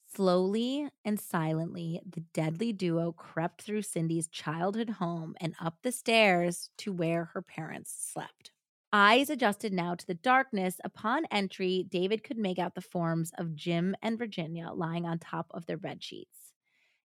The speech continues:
Taking a deep breath, he gave Cindy the sign to flip the light switch on. She did so,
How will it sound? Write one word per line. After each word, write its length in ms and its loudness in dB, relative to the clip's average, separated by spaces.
Taking 300 0
a 80 -2
deep 400 -8
breath, 400 0
he 160 -4
gave 300 0
Cindy 360 0
the 100 -4
sign 480 -2
to 120 -10
flip 400 -6
the 120 0
light 260 -4
switch 300 -10
on. 400 -10
She 200 -6
did 260 4
so, 500 0